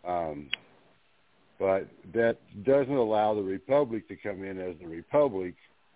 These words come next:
into their jurisdiction and promote something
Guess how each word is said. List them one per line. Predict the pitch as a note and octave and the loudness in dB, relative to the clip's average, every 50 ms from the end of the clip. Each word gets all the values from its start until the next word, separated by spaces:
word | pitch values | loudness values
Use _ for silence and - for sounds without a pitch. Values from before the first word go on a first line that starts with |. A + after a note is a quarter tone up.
| _ _ _ _ - | _ _ _ _ -8
into | G2 G2+ F#2+ F#2 | -6 -2 -2 0
their | F#2 G2 G2 G2 F#2 | 2 2 2 2 0
jurisdiction | E2 F#2+ F#2+ F#2 F#2+ F#2 - - - G2+ G2 F#2+ - - G2 F#2+ F2 E2 | 0 0 0 0 0 0 -2 -4 -2 -2 -2 -2 -2 -4 -6 -6 -6 -6
and | F2+ F#2 F#2+ F#2 - | -6 -6 -6 -6 -6
promote | - F#2 F2+ F#2 F#2+ F#2+ F#2 F2+ - - G#2 | -6 -4 -2 0 2 0 0 -2 -6 -6 -4
something | F#2+ F#2 F2+ - - G2 F#2 F2+ F2 D#2 | -2 -2 -2 -4 -4 -4 -4 -4 -4 -6